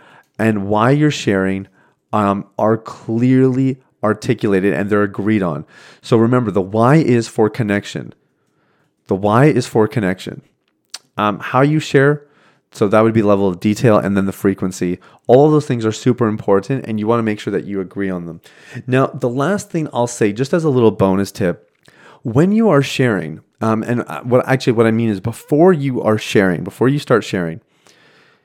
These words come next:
if you simulate this conversation in your head a little bit and imagine what it's like to be on the other person's side, what it's like to hear the information that they're hearing,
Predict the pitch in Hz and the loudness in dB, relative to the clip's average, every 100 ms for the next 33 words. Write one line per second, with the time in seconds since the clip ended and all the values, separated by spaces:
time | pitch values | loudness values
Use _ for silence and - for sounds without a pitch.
0 | _ _ _ - 120 - 170 233 - - | _ _ _ -6 -6 -2 -4 -2 -4 2
1 | 180 165 110 - 113 - - 120 120 120 | 4 6 4 4 -2 -2 0 2 2 0
2 | 113 110 104 101 110 110 104 98 98 - | 0 -2 -2 -2 0 0 2 2 0 -4
3 | 104 104 101 101 110 117 139 101 107 117 | -2 -2 0 0 0 0 -2 0 0 0
4 | - 98 101 104 - 95 104 104 110 - | -4 -2 -2 -2 -6 -4 -2 -2 -2 -4
5 | - 98 110 117 98 104 - 101 - 98 | -4 -2 0 2 2 2 0 -4 -4 -10
6 | - 92 98 139 - _ - - - 101 | -4 -2 -2 -4 -8 _ -20 -20 -4 4
7 | 127 143 135 120 - - - 113 127 127 | 4 6 4 2 0 -6 0 4 4 4
8 | 117 - 110 107 107 131 135 147 _ - | 0 0 2 2 0 -2 -4 -6 _ -2
9 | 98 110 107 107 101 123 | 2 2 2 0 0 -2